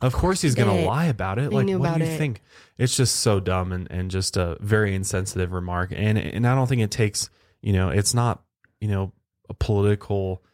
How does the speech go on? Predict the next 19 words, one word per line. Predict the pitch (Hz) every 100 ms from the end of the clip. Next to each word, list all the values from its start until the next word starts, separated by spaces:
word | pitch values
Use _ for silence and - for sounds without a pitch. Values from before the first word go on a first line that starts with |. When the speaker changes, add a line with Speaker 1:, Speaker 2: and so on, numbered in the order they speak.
| _ _
Speaker 1:
to | - 98
say | - 98 95
that, | 92 90 87 - - - _ _ _
you | - 95
know, | 85 82 80 _
our | 98 92
president | - 95 92 92 90 85 - -
has | 101 95 87
some | - 90 87 -
dictator, | - 98 - 101 92 90 90 - _ _ _ _ _
uh, | - 87 87 -
tendencies. | - 101 95 90 85 - -
You | 95
know, | 92 92
it |
just | 101 107
seems | - 110 101 101
like | 95 95
he, | - 98 92